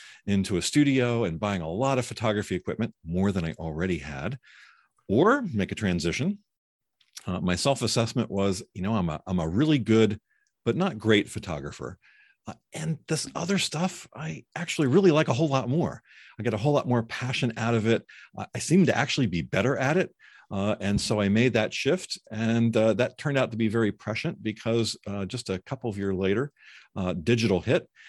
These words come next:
and blew up the commercial photography industry, um, wiped out a lot of people because it became so much easier, uh, you know, to, to do photography. So disruption on a, on a, just a global level.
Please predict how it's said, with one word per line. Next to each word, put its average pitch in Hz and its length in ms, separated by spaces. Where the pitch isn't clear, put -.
and 95 460
blew 127 240
up - 160
the 87 80
commercial 92 360
photography 80 440
industry, 80 420
um, 82 340
wiped 101 380
out 92 100
a 85 40
lot 90 360
of 98 80
people 101 300
because 85 340
it 90 80
became 82 320
so 110 320
much 98 360
easier, 87 500
uh, 78 460
you 90 80
know, 80 160
to, 80 200
to 80 140
do 92 160
photography. 78 560
So 80 320
disruption 98 680
on 85 220
a, 78 100
on 80 180
a, 78 40
just - 180
a 73 40
global 82 440
level. 69 340